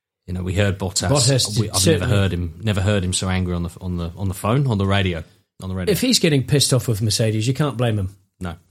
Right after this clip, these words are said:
Speaker 2: They've messed him around all season, and, you know, all this other pressure about, you know, if he should be replaced and all that. No other driver's gonna come in and be happy with the service.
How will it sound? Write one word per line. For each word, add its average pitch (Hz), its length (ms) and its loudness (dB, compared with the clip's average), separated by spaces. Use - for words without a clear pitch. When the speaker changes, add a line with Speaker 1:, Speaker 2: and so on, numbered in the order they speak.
Speaker 2:
They've 131 120 4
messed 151 240 2
him 117 100 2
around 113 300 2
all 101 100 -2
season, 98 420 -2
and, 117 160 2
you 113 80 4
know, 120 220 4
all 123 80 2
this 117 180 2
other 117 160 2
pressure 117 380 -2
about, 107 240 -2
you 107 100 -6
know, 110 120 -2
if 107 280 -6
he 123 80 0
should 110 220 0
be 120 100 2
replaced 110 480 -2
and 123 80 2
all 117 100 2
that. 123 220 -2
No 160 200 6
other 165 140 4
driver's 113 300 2
gonna 110 180 0
come 113 180 0
in 113 40 4
and 107 80 0
be 110 120 0
happy 113 240 0
with 110 180 -2
the 113 60 0
service. 120 480 0